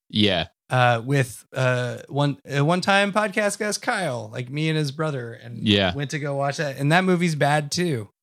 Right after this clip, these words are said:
Speaker 1: <laughs>
Speaker 2: Like, it's, uh, and it's, like, it's really bad.
Speaker 1: I, I do have to say, the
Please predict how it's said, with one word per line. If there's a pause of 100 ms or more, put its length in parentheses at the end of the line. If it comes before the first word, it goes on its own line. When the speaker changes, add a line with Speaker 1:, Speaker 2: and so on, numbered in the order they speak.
(220)
Speaker 1:
<laughs> (440)
Speaker 2:
Like,
it's,
uh, (760)
and
it's,
like, (840)
it's
really
bad. (140)
Speaker 1:
I,
I
do
have
to
say, (500)
the